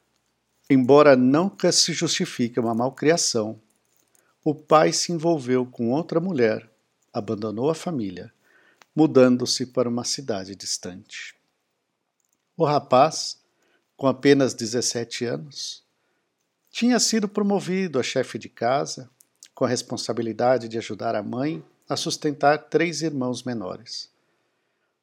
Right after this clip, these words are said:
Trabalhava numa empresa de defensivos agrícolas. Tinha reações alérgicas provocadas pelo contato com agrotóxicos,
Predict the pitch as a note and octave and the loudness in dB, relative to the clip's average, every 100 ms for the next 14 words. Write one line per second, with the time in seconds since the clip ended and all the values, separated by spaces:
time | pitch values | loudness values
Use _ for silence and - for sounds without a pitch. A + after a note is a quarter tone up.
0 | _ - B2+ B2 B2 B2+ A#2 A#2 A#2+ A2+ | _ 0 2 4 2 0 0 -4 -6 -8
1 | - B2+ C3 B2+ A2 G#2+ G#2+ - G2+ - | -6 -2 0 -2 -6 -10 -12 -12 -10 -8
2 | D#3 D3+ D3+ E3 A#2+ G2 - F2+ - - | -8 -8 -4 -4 -4 -10 -12 -16 -14 -14
3 | - - _ _ _ _ _ _ _ - | -16 -20 _ _ _ _ _ _ _ -8
4 | - B2 A#2+ A2 G2 - B2 A2 - A#2+ | -4 -2 -2 -6 -8 -4 -2 -2 -4 -6
5 | A2 G#2 A#2 C3+ B2+ A2 - A2 G2 - | -6 -4 0 0 0 -6 -12 -10 -8 -8
6 | - - G#2+ G#2 - A2+ A2 G#2 - - | -10 -12 -10 -10 -6 -4 -4 -6 -10 -8
7 | A2+ G#2+ - G2+ - B2+ C3 B2 - C3+ | -8 -8 -10 -12 -2 -2 -2 -10 -10 -8
8 | C#3 - A2+ G2+ - - - - - | -6 -6 -6 -6 -8 -12 -14 -18 -18